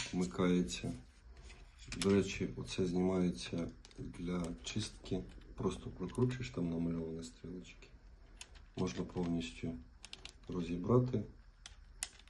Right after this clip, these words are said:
почистити. О, поставити назад.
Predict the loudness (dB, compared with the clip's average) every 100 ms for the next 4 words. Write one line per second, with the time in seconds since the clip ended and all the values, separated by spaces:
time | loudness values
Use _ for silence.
0 | -8 -4 -2 0 0 0 -2 0 2 0
1 | -2 -14 -20 -20 -20 -20 -6 -2 -2 -4
2 | -8 -16 -18 -18 -14 -14 -2 4 4 4
3 | 0 0 0 0